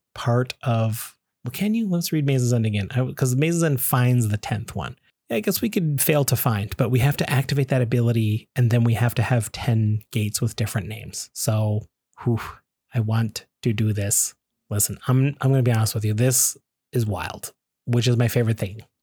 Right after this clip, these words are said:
It is fragile. There are definitely opportunities where you're gonna, you're gonna lose a lot. You are going to, you know, "How will I ever financially recover from this?" Or however the meme goes.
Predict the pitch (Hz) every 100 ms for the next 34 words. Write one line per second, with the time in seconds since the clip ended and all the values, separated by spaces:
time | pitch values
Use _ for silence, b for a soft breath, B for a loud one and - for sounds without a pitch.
0 | _ - 123 135 143 160 - _ _ _
1 | - - 78 78 85 - _ 143 123 117
2 | 110 107 107 107 117 117 113 123 123 120
3 | 120 135 127 107 101 101 107 107 104 107
4 | 107 113 110 110 - - 107 107 123 143
5 | 143 110 - _ _ _ - 110 110 113
6 | 113 113 113 - 120 113 113 110 110 110
7 | _ _ - 113 107 104 - 123 117 120
8 | 113 113 117 120 113 113 - 123 117 117
9 | 113 117 113 117 - 107 101 - 101 95
10 | - - 110 - 110 104 104 98 98 98
11 | 107 - -